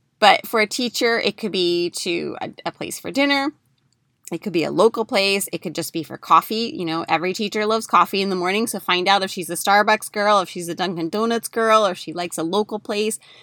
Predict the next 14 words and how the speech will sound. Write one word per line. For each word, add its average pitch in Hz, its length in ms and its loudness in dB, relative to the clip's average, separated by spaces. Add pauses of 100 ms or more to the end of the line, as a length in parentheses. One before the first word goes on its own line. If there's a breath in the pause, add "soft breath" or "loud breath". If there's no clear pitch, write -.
(180 soft breath)
Maybe 185 260 0
you 190 520 -4
get 185 200 0
her 175 340 -2 (380 soft breath)
a 196 100 0
gift 208 240 -2
card 196 320 2
to 185 280 -4
a 190 60 -4
new 196 280 0
coffee 202 360 2
shop 170 240 0
that 175 140 -8
just 175 200 -6